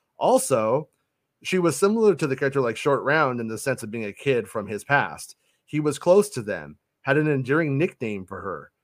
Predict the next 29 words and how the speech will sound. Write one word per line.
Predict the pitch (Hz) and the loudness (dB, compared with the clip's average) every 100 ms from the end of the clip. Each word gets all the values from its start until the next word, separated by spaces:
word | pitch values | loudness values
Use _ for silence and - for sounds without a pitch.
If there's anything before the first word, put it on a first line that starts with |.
| _ | _
She | - 131 | -16 -4
clearly | 165 190 175 | 2 4 4
looked | 143 143 156 | 0 0 0
up | 170 - | 0 -2
to | 113 | -8
him | 98 | -6
and | 104 135 | -6 -4
emulated | 139 139 131 131 | -2 0 0 -2
his | 120 117 | -4 -2
lifestyle. | 127 160 - 82 71 50 - _ _ _ - | -2 -2 -6 -8 -8 -12 -20 _ _ _ 0
So | 185 | 4
I | 147 | 4
really | 147 131 185 226 | 4 4 4 4
thought | 208 185 180 | 2 2 2
it | 139 - | 0 -8
played | 170 175 151 | -2 -2 0
into | 131 123 110 | -2 -2 -4
Indy's | 131 135 120 | -2 -2 -2
history | 170 156 131 110 | -4 -4 -6 -6
of | 104 | -4
having | 117 113 104 | -6 -4 -8
har-, | 98 120 120 107 | -8 -4 -4 -6
a, | 107 - 127 | -12 -6 -2
a | 107 | 0
hard | 131 139 | 2 2
time | 135 127 117 | 0 -4 -4
dealing | 113 156 131 90 | -2 -2 -2 -8
with. | 62 _ _ _ _ | -16 _ _ _ _
And, | 147 147 139 | -2 -2 -2